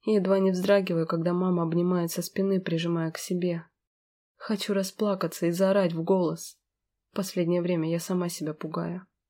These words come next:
«Устала», киваю, а после трусливо сбегаю в комнату якобы спать. Но вместо сна смотрю сквозь темноту на стену,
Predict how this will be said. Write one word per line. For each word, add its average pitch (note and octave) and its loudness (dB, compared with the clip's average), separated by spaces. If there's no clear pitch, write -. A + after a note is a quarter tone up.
«Устала», C4 0
киваю, E3+ -4
а G#3+ 0
после G#3 -4
трусливо F3 -4
сбегаю F3+ -2
в - -12
комнату E3+ -2
якобы D#3+ -4
спать. - -12
Но G3 2
вместо F#3 0
сна F3+ -4
смотрю E3+ -4
сквозь - -6
темноту E3+ -2
на E3 -2
стену, E3+ -4